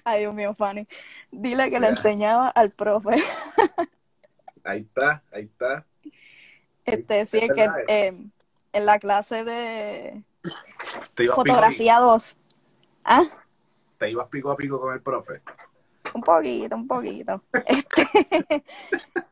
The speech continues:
Speaker 1: um, lo que pasa es que él nos enseñaba un método de retoque bien antiguo. Y estaba
Speaker 2: Ah.
Speaker 1: como que, "Hacho, <laughs>
Speaker 2: Y tú,
Speaker 1: como que
Speaker 2: "Sí,
Speaker 1: estás
Speaker 2: mira".
Speaker 1: destruyendo la foto".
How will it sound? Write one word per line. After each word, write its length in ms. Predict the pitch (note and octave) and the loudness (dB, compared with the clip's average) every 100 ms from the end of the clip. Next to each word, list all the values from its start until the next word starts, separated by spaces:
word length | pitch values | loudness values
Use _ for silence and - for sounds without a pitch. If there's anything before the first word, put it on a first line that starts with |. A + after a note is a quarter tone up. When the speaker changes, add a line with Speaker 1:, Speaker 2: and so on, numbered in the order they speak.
| - | -4
Speaker 1:
um, 580 | B3 A#3 G#3+ G#3 F#3 G3 _ _ _ _ _ _ _ _ _ - - _ | -2 -2 -4 -8 -18 -20 _ _ _ _ _ _ _ _ _ -20 -20 _
lo 140 | D#4 B3 | -10 -6
que 100 | G#3+ | -4
pasa 240 | G#3+ A3+ | -4 -6
es 60 | - | -6
que 200 | C4 A3+ | -6 -6
él 100 | A3 | -6
nos 160 | A#3 | -8
enseñaba 680 | A#3+ A#3 B3 B3 A#3+ A#3+ A#3 | -8 -8 -8 -6 -4 -2 -2
un 240 | G#3+ G#3 G#3+ | -2 -6 -6
método 400 | A3 B3 A3+ B3 | -4 -2 -2 -2
de 60 | |
retoque 600 | A#3+ A#3+ A#3+ A#3 A#3+ A3+ | -4 -6 -6 -6 -8 -10
bien 260 | G#3 G#3 A3+ | -8 -8 -8
antiguo. 880 | A#3+ - B3 B3 A#3+ A3 G#3+ G#3+ A3 - _ _ _ | -10 -12 -14 -8 -2 0 0 -2 -10 -20 _ _ _
Y 100 | - | -8
estaba 280 | A3 A#3 B3+ | -4 -2 -2
Speaker 2:
Ah. 40 | C4 | -2
Speaker 1:
como 120 | A#3+ | -2
que, 120 | A#3 | 0
"Hacho, 560 | A3+ C4+ F4+ D4+ B3+ - _ _ _ _ _ _ | 0 2 2 2 0 -6 _ _ _ _ _ _
<laughs> 1200 | E4+ - - A#4 - - - - _ - _ _ - | 4 4 2 0 2 0 -4 -12 _ -20 _ _ -16
Speaker 2:
Y 80 | |
tú, 220 | C3 C3+ - - | -6 -4 -4 -4
Speaker 1:
como 220 | B3+ B3 | -4 -4
que 60 | |
Speaker 2:
"Sí, 60 | B3 | -2
Speaker 1:
estás 220 | - D3 | 2 2
Speaker 2:
mira". 120 | - D#4+ | 2 0
Speaker 1:
destruyendo 500 | F4+ E4+ D4+ B3 C4 | -2 -4 -4 0 4
la 140 | D#4 | 6
foto". 480 | C4+ B3+ C#4 C#4 - | 4 0 -2 -4 -8